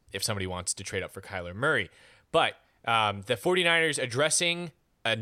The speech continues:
a serious need, probably the biggest need in the offseason by, uh, picking up Dee Ford. They also added Jason Verrett, a oft, uh, injured cornerback from the Chargers. So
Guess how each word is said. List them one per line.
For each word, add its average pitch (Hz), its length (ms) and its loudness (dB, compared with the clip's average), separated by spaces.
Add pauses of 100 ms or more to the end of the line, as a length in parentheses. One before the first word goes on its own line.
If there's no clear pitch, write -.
(100)
a 110 140 2
serious 202 560 4
need, 98 300 -6
probably 147 340 0
the 123 160 -4
biggest 113 460 -4
need 85 240 -12
in 87 80 -14
the 92 80 -10
offseason 87 580 -12
by, 85 280 -12 (280)
uh, 95 220 -6
picking 101 340 -10
up 92 140 -6
Dee 98 100 -12
Ford. 110 320 -4 (300)
They 139 80 2
also 165 200 2
added 147 240 2
Jason 131 320 -2
Verrett, 123 320 0 (540)
a 107 260 -4
oft, 123 440 -2 (360)
uh, 104 440 -2 (360)
injured 127 460 -2
cornerback 131 540 -2
from 131 100 -12
the 120 80 -6
Chargers. 120 640 -2 (800)
So - 160 4